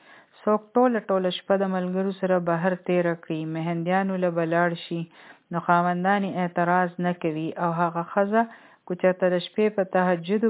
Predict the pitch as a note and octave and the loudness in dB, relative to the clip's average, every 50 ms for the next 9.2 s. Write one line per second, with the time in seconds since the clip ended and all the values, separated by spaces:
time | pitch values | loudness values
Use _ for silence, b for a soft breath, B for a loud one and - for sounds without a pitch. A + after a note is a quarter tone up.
0 | F#3 F#3+ F#3 F3+ F3+ F3 F3+ D#3+ E3 F#3+ F3 G3 G3+ G#3+ G#3+ F#3+ G#3+ A3 A#3 A3 | 2 2 2 2 0 -2 -4 -2 -2 -2 -2 0 0 0 0 0 0 0 0 0
1 | - - _ _ - F#3 F#3 F3+ F3 G3 G3+ G#3+ G#3+ G#3 G3+ F#3+ - - F3 F3 | -2 -6 _ _ -8 -6 -4 -2 0 2 4 4 4 2 0 0 -2 0 0 2
2 | F#3 G3 G3+ G#3+ A3 A3 G#3 - F#3 F3 E3+ E3 - - E3+ E3+ E3+ F3+ F#3+ G#3 | 2 2 2 0 -2 -4 -4 -4 -2 0 0 -2 -2 0 0 0 0 0 0 -2
3 | A3 G#3+ - - F#3+ F#3 G3+ A3+ A#3 A3+ G#3 G#3 F#3+ - - F3+ E3+ E3+ - E3 | -4 -4 -4 -4 -2 0 2 2 0 0 0 -2 -4 -2 -2 -2 -2 -2 -4 -6
4 | D#3+ D#3+ D#3+ D#3+ B B B B B B B B B B B _ _ - F#3+ F#3 | -6 -6 -8 -8 B B B B B B B B B B B _ _ -4 -4 -4
5 | - - G#3+ A3 A3+ A3+ A3+ - _ _ _ _ - F#3 F#3 F3+ F3+ G3 G3 G3+ | 0 2 4 4 4 4 0 -6 _ _ _ _ 2 4 4 4 2 0 0 0
6 | G#3 G3+ G3+ G3 - - F#3+ F#3 F#3 F#3+ F#3 F3+ - - - G3+ G3 G3 G3 - | 2 0 -2 -4 -2 -2 -2 -2 -2 -2 -4 -4 -2 2 4 4 4 4 2 -2
7 | F#3+ F#3 F3+ F3+ - F3+ F3 F3+ F3 F3 F3+ F3 E3+ E3+ E3+ E3+ E3+ E3+ F3 F3+ | -6 -4 -4 0 0 0 0 0 -2 -2 -2 0 0 0 0 0 0 0 0 0
8 | F#3 F3+ - _ B B B B B B B B B B - F3 F3 F3+ F3+ F3 | -2 -4 -8 _ B B B B B B B B B B -2 2 4 4 6 6
9 | G3+ A3 A3 - | 4 2 2 0